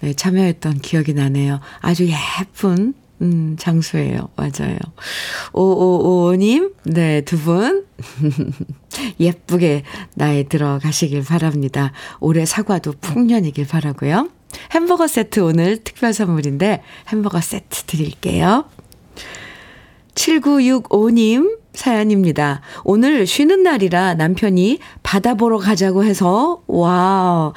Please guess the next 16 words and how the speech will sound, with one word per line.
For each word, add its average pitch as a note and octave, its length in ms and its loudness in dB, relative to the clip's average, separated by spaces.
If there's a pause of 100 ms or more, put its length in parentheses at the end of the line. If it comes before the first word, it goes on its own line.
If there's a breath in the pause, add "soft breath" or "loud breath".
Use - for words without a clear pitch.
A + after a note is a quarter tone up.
(280 loud breath)
지금 B3 400 0
바다 G3+ 340 0
보러 G#3+ 320 0
갑니다. G#3 880 2 (120)
아유, D#4+ 680 2 (440 loud breath)
좋으시겠어요. - 800 -2 (380 loud breath)
날씨도 G3+ 440 0
화창하니 B3 720 0
좋네요. G#3 640 2 (540 loud breath)
바다 F3 260 0
보러 F3+ 260 2
가는 D#3+ 320 2
길 G3 420 2 (140)
러브레터와 E3 640 0
함께 G3+ 300 0
할게요. F#3+ 680 0